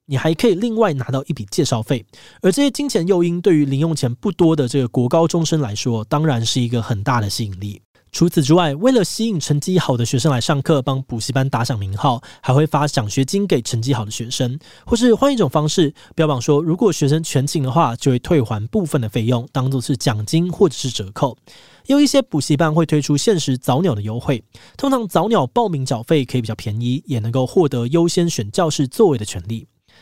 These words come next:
诶，早点报名不只可以省点钱，还可以帮小孩选到比较好的座位，这部分对于爸妈来说就可能会有蛮大的吸引力。那在这些宣传跟优惠的强烈攻势之下，台湾几乎每个人都动过想要去补习的念头。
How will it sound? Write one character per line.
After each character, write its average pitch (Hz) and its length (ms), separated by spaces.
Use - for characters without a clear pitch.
诶， 120 140
早 202 160
点 233 180
报 254 260
名 175 200
不 285 180
只 165 180
可 175 140
以 170 40
省 156 140
点 147 140
钱， 123 220
还 143 180
可 175 120
以 147 100
帮 160 260
小 127 160
孩 123 140
选 123 160
到 139 100
比 123 60
较 123 100
好 110 140
的 113 40
座 170 200
位， 143 180
这 170 120
部 151 120
分 147 200
对 143 160
于 127 40
爸 160 160
妈 156 80
来 127 160
说 151 260
就 160 180
可 - 140
能 110 140
会 147 120
有 120 140
蛮 104 200
大 123 180
的 98 40
吸 - 180
引 98 180
力。 110 200
那 214 40
在 220 100
这 254 140
些 247 120
宣 277 280
传 151 280
跟 180 220
优 190 180
惠 196 140
的 151 100
强 120 240
烈 147 140
攻 147 240
势 156 160
之 127 140
下， 123 240
台 131 160
湾 131 100
几 147 160
乎 143 80
每 117 140
个 131 120
人 113 220
都 143 160
动 175 260
过 156 200
想 107 200
要 113 80
去 139 200
补 113 180
习 - 160
的 117 80
念 151 180
头。 104 240